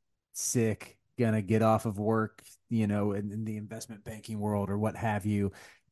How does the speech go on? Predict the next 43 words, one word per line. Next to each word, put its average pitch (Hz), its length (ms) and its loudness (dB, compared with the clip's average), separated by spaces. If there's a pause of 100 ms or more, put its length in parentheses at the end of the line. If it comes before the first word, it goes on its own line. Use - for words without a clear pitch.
catch 135 200 6
the 127 80 4
Carolina 110 580 4
game 107 240 2
on 101 120 0
Saturday, 104 600 2
and 98 240 -2
win, 127 420 10
lose, 120 220 10
or 104 80 6
draw, 104 320 6
we're 104 120 4
going 104 240 2
out 101 180 -2
to 110 100 2
a 101 40 4
nice 98 360 -2
dinner 101 260 2
afterwards, 98 540 2
and 95 100 2
I'm 92 80 0
gonna 92 160 0
enjoy 92 580 2 (400)
my, 95 300 4
my 101 160 4
nice 104 400 2
Atlanta 92 460 -2
life. 76 320 -8
No, 98 180 -2
this 107 220 0
is 110 120 2
a 113 80 4
game 104 520 2 (340)
where - 140 -4
you 113 160 2
gotta 123 240 10
be 120 120 10
locked 110 460 4
in. 92 400 -2 (240)
You 131 160 8
gotta 147 280 10
be 135 160 10
loud. 98 500 0